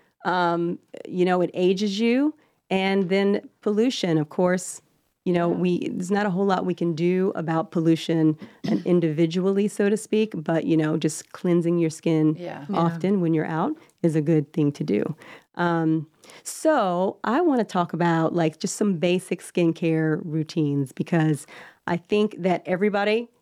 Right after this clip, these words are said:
Speaker 1: you know, we, so we, you said, um, yours is super basic, hers is more,
Speaker 2: Yeah. Mm-hmm.
Speaker 1: you know, more than yours.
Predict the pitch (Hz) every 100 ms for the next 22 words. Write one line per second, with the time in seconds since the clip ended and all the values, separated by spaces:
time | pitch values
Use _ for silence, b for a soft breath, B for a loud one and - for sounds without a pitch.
0 | _ _ - 175 165 151 156 - - 196
1 | 180 185 214 196 196 - 160 180 180 190
2 | 208 220 226 - 202 202 190 196 196 202
3 | 196 190 190 185 185 185 180 180 180 180
4 | 180 175 175 190 196 180 180 180 185 247
5 | 175 196 185 175 170 180 185